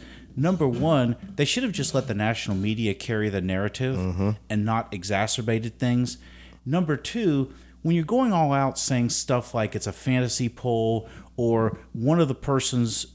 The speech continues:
Speaker 1: who was connected with the Edwards hierarchy was making all kinds of demands upon me, where had he spent fifteen seconds reading the methodology, he could have had the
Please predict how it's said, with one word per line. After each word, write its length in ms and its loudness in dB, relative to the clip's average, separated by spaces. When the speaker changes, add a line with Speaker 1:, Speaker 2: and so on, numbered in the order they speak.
Speaker 1:
who 120 0
was 180 0
connected 460 -2
with 140 -2
the 100 0
Edwards 300 0
hierarchy 680 -2
was 280 0
making 320 0
all 100 2
kinds 380 0
of 120 -8
demands 440 2
upon 360 -2
me, 260 0
where 260 -2
had 280 0
he 100 -2
spent 340 -4
fifteen 480 0
seconds 540 -4
reading 300 -2
the 80 -6
methodology, 800 -2
he 140 -8
could 200 -8
have 80 -10
had 200 -4
the 140 -6